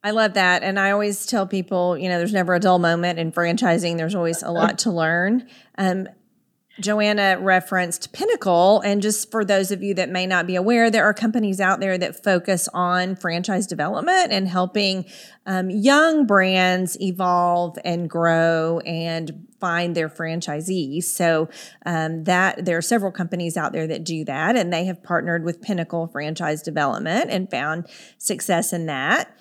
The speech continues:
And that kinda leads me to another thing that you had mentioned is that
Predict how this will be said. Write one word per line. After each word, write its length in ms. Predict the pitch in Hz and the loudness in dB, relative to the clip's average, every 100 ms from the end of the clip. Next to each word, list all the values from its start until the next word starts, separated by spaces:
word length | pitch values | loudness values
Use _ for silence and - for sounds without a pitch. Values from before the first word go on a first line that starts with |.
| - - - | -10 -6 0
And 160 | 247 | 2
that 160 | 320 370 | 2 0
kinda 200 | 494 415 | 0 0
leads 260 | 311 294 | 2 2
me 100 | 285 | 2
to 120 | 254 277 | 2 2
another 280 | 240 349 | 2 2
thing 220 | 294 247 226 | 2 2 2
that 100 | 180 | 2
you 180 | 226 | 2
had 280 | 226 185 208 - | 2 0 -4 -2
mentioned 680 | 208 202 190 208 196 196 190 - - - | 0 2 2 2 2 0 -4 -14 -14 -2
is 220 | 226 190 | 0 2
that 360 | 226 214 180 | 4 4 2